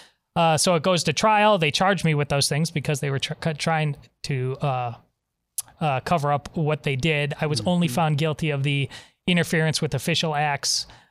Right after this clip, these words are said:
Speaker 1: which is, if you know, it, it's kind of, I mean, I've s-, p-, police, gathered police reports for, uh, a long career. It's like the, if we have to,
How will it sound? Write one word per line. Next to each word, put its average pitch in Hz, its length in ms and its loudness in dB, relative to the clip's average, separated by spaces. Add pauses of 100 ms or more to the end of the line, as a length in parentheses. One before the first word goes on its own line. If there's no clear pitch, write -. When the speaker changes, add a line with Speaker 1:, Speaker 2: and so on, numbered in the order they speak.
(140)
Speaker 1:
which 151 320 -2
is, 143 640 0
if - 220 -4
you 156 100 0
know, 139 300 -2 (280)
it, 156 140 -2
it's 156 180 -4
kind 156 320 -2
of, 131 220 -6 (140)
I 147 40 0
mean, 143 180 0
I've 131 100 -2
s-, - 120 -6 (1000)
p-, 170 60 -6 (100)
police, 165 360 -2
gathered 156 360 0
police - 300 -2
reports 143 440 -2
for, 139 360 -4
uh, 160 60 -6
a 156 220 -2
long 147 260 0
career. 131 400 -4
It's 143 240 -4
like 151 200 -2
the, 156 180 -4
if 160 140 -2
we 160 100 -2
have 170 200 0
to, 151 100 0